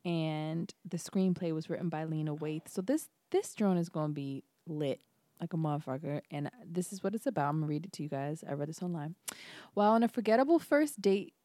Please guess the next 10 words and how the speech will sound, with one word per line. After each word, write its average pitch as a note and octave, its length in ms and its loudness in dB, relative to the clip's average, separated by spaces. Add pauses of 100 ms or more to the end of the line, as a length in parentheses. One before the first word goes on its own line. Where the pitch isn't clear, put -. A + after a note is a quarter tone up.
(100)
together G#3 380 6
in G3+ 80 4
Ohio, D#3+ 760 2
a F#3 100 -2
black G3+ 420 4
man, E3+ 560 2 (480)
Get F#3+ 140 2
Out's F3 300 4
Daniel F#3 380 4
Kaluuya, F3 760 2